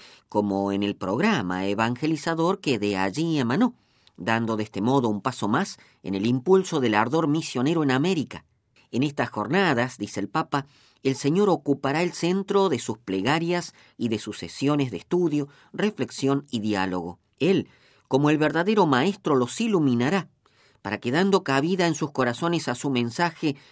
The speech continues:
de amor y redención, vayan y den frutos de santidad copiosos y duraderos". Y afirman nuestros pastores latinoamericanos en el documento de Aparecida: "Los discípulos de Jesús reconocemos que Él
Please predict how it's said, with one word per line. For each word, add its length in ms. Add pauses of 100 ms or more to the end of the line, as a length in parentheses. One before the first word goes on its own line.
(120)
de 160
amor 300
y 120
redención, 760 (340)
vayan 580 (260)
y 100
den 180
frutos 320
de 100
santidad 600
copiosos 720
y 80
duraderos". 720 (720)
Y 140
afirman 540 (380)
nuestros 320
pastores 500
latinoamericanos 1160 (380)
en 180
el 140
documento 580
de 100
Aparecida: 600 (400)
"Los 160
discípulos 580
de 80
Jesús 400
reconocemos 720
que 320
Él 220